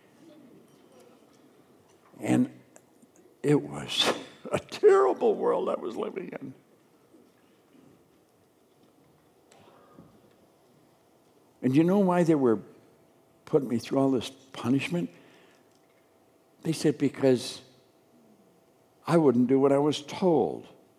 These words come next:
They were gonna teach me something about discipline. Doing what you're told, that's not discipline. That is a form of authority. That's a form of punishment that they were talking about.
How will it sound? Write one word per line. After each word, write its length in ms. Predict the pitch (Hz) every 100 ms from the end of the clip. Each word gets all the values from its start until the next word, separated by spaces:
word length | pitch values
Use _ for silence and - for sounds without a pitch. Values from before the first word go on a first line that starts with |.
| _ _ _ _ _ -
They 100 | 156
were 100 | 135
gonna 220 | 104 80 -
teach 300 | - 127 -
me 100 | 104
something 420 | 92 - 120 -
about 400 | 95 90 85 -
discipline. 640 | - 196 - - - - - _ _ _ _ _ _ _ _ _ _ -
Doing 260 | 170 120
what 160 | 113 -
you're 100 | 101
told, 560 | - - 185 101 -
that's 240 | - 262 -
not 200 | 165 -
discipline. 640 | 160 - 139 - 214 226 - - - - - _ -
That 160 | -
is 180 | - -
a 60 | 139
form 400 | - 160 156 -
of 140 | 101
authority. 800 | 113 - - 143 110 85 101 165 - -
That's 220 | 170 180
a 40 | 185
form 300 | - 175 117
of 220 | - -
punishment 560 | - 170 165 - 135
that 160 | 123 117
they 80 | 110
were 160 | 98
talking 400 | - 98 80 82
about. 360 | 76 69 62